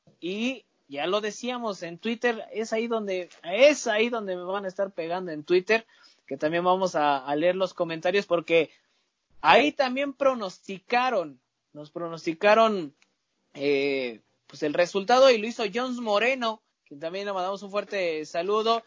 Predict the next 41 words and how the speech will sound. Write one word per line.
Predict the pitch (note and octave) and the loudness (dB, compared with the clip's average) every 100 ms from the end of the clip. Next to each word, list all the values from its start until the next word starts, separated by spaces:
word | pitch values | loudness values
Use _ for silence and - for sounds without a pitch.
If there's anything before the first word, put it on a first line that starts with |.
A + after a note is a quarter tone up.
| _ - _ _ | _ -20 _ _
este, | - C#3+ C#3 C#3+ - - C#3 C#3 C3+ C3+ | -8 -4 -4 -4 -8 -6 -4 -2 -4 -6
que | C#3+ | -10
nos | D3 | -10
hacía | D3 F3 | -6 -2
el | F3+ | 0
comentario | F3 D3 D3 E3+ F3 E3+ D3+ | -2 -4 2 4 4 2 0
también | C#3+ D#3 E3 | -4 -6 -4
de, | D3+ C3 B2 | -4 -4 -6
del | C#3 D3 | -4 -4
podcast, | - F#3+ F#3+ - G#3 G3 - | 4 2 4 2 4 4 -2
que | F#3 | -4
ya | |
lo | F3+ | -4
estaba | F3+ F3+ | -6 -6
escuchando, | F#3 - D#3 - G3 G3+ G#3 G3 - _ _ _ _ - | -6 -8 -12 -4 -4 -2 0 -2 -4 _ _ _ _ -12
eh, | C3+ C#3 C#3 C#3 C#3+ C#3+ | -8 -6 -6 -6 -8 -8
nos | D3+ D3+ | -6 -4
decía, | D#3 - G3 F#3+ F#3 - _ _ _ - | -4 0 6 6 6 -2 _ _ _ -10
"Creo | F#3 G3 | -6 -4
que | F#3+ | -4
Monterrey | E3 E3 D#3 D#3 F#3+ | -4 -4 -2 0 2
llega | F#3 A3 G#3 | 2 2 0
mejor | E3+ D#3 G#3 A#3+ - _ _ - | -4 -2 2 2 0 _ _ -6
y | D3+ | -4
gana | F#3+ G#3 G3 | -4 -4 -4
tres | - G#3+ G#3 | -2 -2 -2
uno, | B3 B3 G#3 D#3+ | -2 -2 -2 -4
el | E3 | -2
gol | G#3+ | 0
lo | A3 | 0
va | A3 | 0
a | |
meter | A3 G3+ A3 A3 | 0 -2 -2 -4
Triverio | - F#3 F3+ A3+ A3 F#3+ | -2 -2 2 2 2 0
y | E3 | -4
que | F3 | -4
vengan | F3+ A3+ G#3+ G#3+ | -2 -2 -4 -6
esos | A3 G3+ - | -8 -12 -6
tacos". | A3 A3+ G#3 - | -4 -4 -6 -8
Pues | F#3 | -6
bueno, | A#3 B3 G#3 | -4 -4 -6